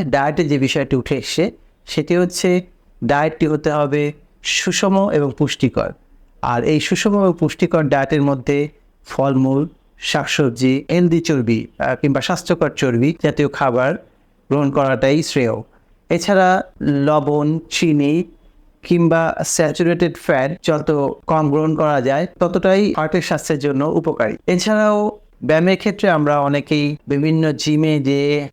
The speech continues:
হেভি এক্সারসাইজ করতে অভ্যস্ত, কিন্তু হার্টের রোগীদের ক্ষেত্রে সব ধরনের হেভি এক্সারসাইজ করা ঝুঁকিপূর্ণ। সেক্ষেত্রে হালকা ব্যায়াম, বিশেষ করে সাঁতার, সাইক্লিং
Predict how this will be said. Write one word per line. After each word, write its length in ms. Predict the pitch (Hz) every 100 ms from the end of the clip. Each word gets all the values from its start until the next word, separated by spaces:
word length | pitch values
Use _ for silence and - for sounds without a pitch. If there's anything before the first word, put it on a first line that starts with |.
| -
হেভি 220 | 151 156
এক্সারসাইজ 480 | 143 165 - 147 131
করতে 280 | - 131 - 127
অভ্যস্ত, 400 | 113 139 123 - 160 -
কিন্তু 260 | 165 165
হার্টের 400 | 151 180 196 202 175
রোগীদের 320 | 160 156 160
ক্ষেত্রে 320 | 165 165 165 165 170 - _ _ _
সব 280 | - - 160 143
ধরনের 360 | 165 165 160 147
হেভি 280 | 147 139 143
এক্সারসাইজ 600 | 143 151 - 139 135 139 - _
করা 220 | 139 135
ঝুঁকিপূর্ণ। 520 | 131 143 143 139 113 - 120 - _ _ _ _
সেক্ষেত্রে 520 | - 170 156 170 175 170
হালকা 400 | 143 143 151 143
ব্যায়াম, 320 | 139 135 147 165 -
বিশেষ 240 | 175 165 -
করে 220 | 170 160 156
সাঁতার, 540 | - 143 139 135 131 143 - _ _ _ -
সাইক্লিং 560 | - 139 135 135 127